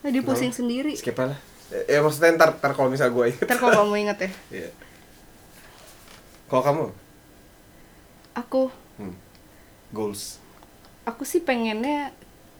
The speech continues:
Speaker 1: aku pengen jadi sahabat kamu.
Speaker 2: Sahabat.
Speaker 1: Atau aku pengennya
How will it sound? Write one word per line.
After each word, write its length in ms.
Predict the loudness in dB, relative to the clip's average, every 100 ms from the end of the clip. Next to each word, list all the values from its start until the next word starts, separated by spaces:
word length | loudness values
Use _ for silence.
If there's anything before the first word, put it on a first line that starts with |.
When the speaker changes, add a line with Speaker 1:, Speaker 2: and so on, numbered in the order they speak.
| -20
Speaker 1:
aku 220 | -8 -6
pengen 280 | -2 -2 0
jadi 180 | -2 -4
sahabat 460 | -8 -8 -6 -8
kamu. 320 | -10 -10 -10 -12 -20 -20 -20 -20 -20 -20 -20
Speaker 2:
Sahabat. 420 | -20 -14 -14 -12 -16 -16 -20 -20 -20 -20 -20 -20 -20 -20 -10 0
Speaker 1:
Atau 260 | 0 2
aku 280 | 0 -2 -2
pengennya 680 | -2 0 0 -2 -4 -4